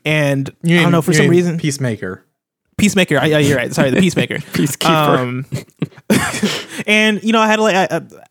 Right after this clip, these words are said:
Speaker 1: after a while, I was kinda like, "Okay, I'm missing a lot of shots, shots of the Peacekeeper 'cause I'm trash." Uh, the Eva eight kinda grants more leniency, I find.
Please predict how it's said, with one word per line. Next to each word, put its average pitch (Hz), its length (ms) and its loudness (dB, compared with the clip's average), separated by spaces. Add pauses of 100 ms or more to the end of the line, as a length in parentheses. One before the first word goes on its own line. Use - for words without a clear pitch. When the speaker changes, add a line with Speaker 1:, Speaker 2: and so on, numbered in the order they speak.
(100)
Speaker 1:
after 202 160 2
a 214 60 6
while, 180 200 4
I 156 40 2
was 151 80 0
kinda 160 180 0
like, 147 140 2
"Okay, 156 200 0
I'm 165 120 0
missing 175 220 0
a 135 40 0
lot 131 180 0
of - 40 -6
shots, - 280 -8
shots 120 220 -4
of 131 60 -6
the 123 60 -10
Peacekeeper 127 420 -4
'cause 131 120 -4
I'm 120 100 -2
trash." 120 400 -2 (320)
Uh, 139 140 2
the 147 100 2
Eva 170 220 2
eight 160 160 2
kinda 151 220 0
grants 139 300 -2
more 131 140 0
leniency, 135 500 0
I 135 60 0
find. 135 420 -2